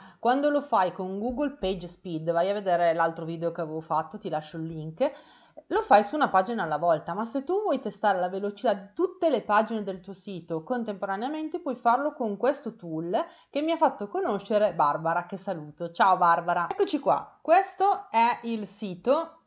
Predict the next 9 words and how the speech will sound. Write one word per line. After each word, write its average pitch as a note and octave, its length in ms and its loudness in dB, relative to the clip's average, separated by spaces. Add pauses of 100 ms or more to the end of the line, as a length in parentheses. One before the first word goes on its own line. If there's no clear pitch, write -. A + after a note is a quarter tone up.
(180)
si - 140 -12
chiama G#3 240 0
digitale F#3+ 680 2
punto G3 440 -2
c F#3 340 -8
o C4 420 0 (120)
slash C#4 680 -2
page G3 300 0
speed. D3+ 640 -8